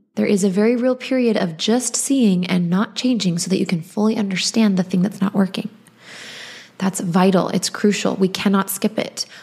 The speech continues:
When you try to hurry and make change, like, "Okay, tell me how. Like, I'll go give you the perfect formula." You are right back to conditional love, because if you don't make the change,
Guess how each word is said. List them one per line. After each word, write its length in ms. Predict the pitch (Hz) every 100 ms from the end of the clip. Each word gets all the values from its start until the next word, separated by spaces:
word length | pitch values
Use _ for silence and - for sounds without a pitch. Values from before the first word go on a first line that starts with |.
| -
When 240 | 190 196 233
you 100 | 254
try 600 | - 233 202 190 196 214
to 380 | - 196 180 175
hurry 460 | - - 196 196 202
and 100 | 196
make 200 | 196 196
change, 360 | - 175 175 185
like, 160 | 175
"Okay, 240 | 208 226 220
tell 160 | 233
me 100 | 220
how. 260 | 202 185 -
Like, 160 | 190 185
I'll 80 | 185
go 140 | 190
give 160 | 190 185
you 60 |
the 80 | 175
perfect 320 | - 196 196
formula." 420 | - 180 175 170 - - - - - - - - _ -
You 220 | 202 202
are 180 | 196 196
right 460 | 175 175 190 - -
back 360 | 175 170 -
to 120 | - 180
conditional 840 | - 180 170 180 - 175 175 180
love, 480 | 202 247 208 180 -
because 300 | 185 - 175
if 160 | 180 190
you 80 | 175
don't 240 | 165 165
make 180 | 180 -
the 100 | 220
change, 540 | - 190 185 185 -